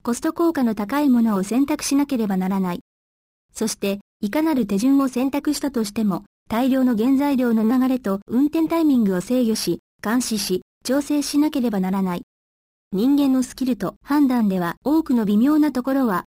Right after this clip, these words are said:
正確に指示するのは困難かもしれない。エキスパートたちは自らが何をどのように実行しているか、説明できるとは限らない。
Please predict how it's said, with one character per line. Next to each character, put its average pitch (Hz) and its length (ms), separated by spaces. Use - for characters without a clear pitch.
正 285 220
確 311 220
に 285 60
指 320 160
示 320 180
す 233 60
る 233 120
の 220 120
は 180 240
困 311 220
難 285 180
か 214 120
も 202 60
し 202 160
れ 190 100
な 180 160
い。 180 80
エ - 60
キ - 100
ス - 100
パ 302 120
ー 277 100
ト 247 100
た 208 120
ち 190 120
は 170 160
自 285 200
ら 233 240
が 175 220
何 330 320
を 285 80
ど 330 120
の 330 100
よ 320 120
う 269 60
に 226 100
実 208 220
行 254 160
し 240 100
て 240 160
い - 20
る 226 100
か、 180 160
説 240 240
明 285 180
で 269 120
き 302 80
る 294 120
と 247 100
は 208 140
限 202 220
ら 214 120
な 196 140
い。 - 80